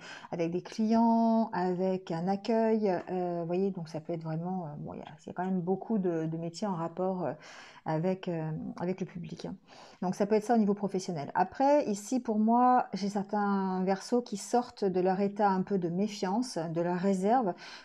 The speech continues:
pour aller, euh, co-, euh, partager, pour aller communiquer un peu mieux. On voit qu'il y a de nouvelles opportunités, peut-être de nouvelles opportunités de, de rencontres, d'amitié.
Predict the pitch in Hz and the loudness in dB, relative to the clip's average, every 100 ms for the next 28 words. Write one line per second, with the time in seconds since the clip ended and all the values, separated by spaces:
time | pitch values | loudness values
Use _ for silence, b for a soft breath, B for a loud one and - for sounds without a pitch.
0 | - 214 202 202 247 262 269 - 175 170 | -4 0 2 4 4 4 0 -2 -4 -4
1 | - 233 220 196 185 185 175 170 - - | 0 0 2 0 0 0 -2 -4 -6 -10
2 | - _ _ - - _ _ _ _ - | -16 _ _ -20 -20 _ _ _ _ -2
3 | 226 - 240 226 202 196 - 185 214 214 | -2 2 2 4 2 -2 -2 0 2 2
4 | 247 226 226 226 226 202 208 190 165 160 | 6 8 6 4 2 2 2 2 0 -8
5 | B B - 180 180 214 208 196 185 208 | B B -6 -2 2 4 4 2 2 4
6 | 220 208 202 214 - 208 202 175 160 180 | 4 2 2 0 0 0 2 -2 -2 -2
7 | 185 190 196 196 196 196 196 190 185 196 | 2 4 4 2 2 -2 0 0 2 2
8 | 185 180 175 165 170 165 165 170 220 220 | 2 0 0 0 0 -2 0 2 2 2
9 | 180 - 180 175 202 214 - 180 | -4 -4 0 2 2 0 -4 -6